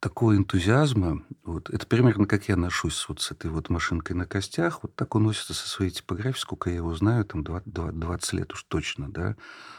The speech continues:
вот, и я ему доверился. <laughs> Он, он по наивности с лёгкостью согласился, вот, потом тут не так давно произнёс такую фразу: «Я не думал,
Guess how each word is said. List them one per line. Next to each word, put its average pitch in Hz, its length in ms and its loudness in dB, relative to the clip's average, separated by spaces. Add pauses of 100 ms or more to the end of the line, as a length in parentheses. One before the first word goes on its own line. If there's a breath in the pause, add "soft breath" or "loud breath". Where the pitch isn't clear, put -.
(300 loud breath)
вот, 82 500 -8
и 92 100 -2
я 98 140 6
ему 117 180 6
доверился. 90 840 2 (640 loud breath)
<laughs> - 920 -6
Он, 127 260 6
он 107 160 6
по - 140 2
наивности 107 580 6
с - 140 -2
лёгкостью 95 480 2
согласился, 98 920 2 (600 loud breath)
вот, - 420 -12 (100)
потом 104 440 0
тут - 240 -8 (280)
не - 120 -4
так 82 300 -4
давно 87 320 0
произнёс 87 720 -4
такую - 320 -6
фразу: 95 600 2 (680 loud breath)
«Я 95 320 4
не 90 120 6
думал, 127 520 6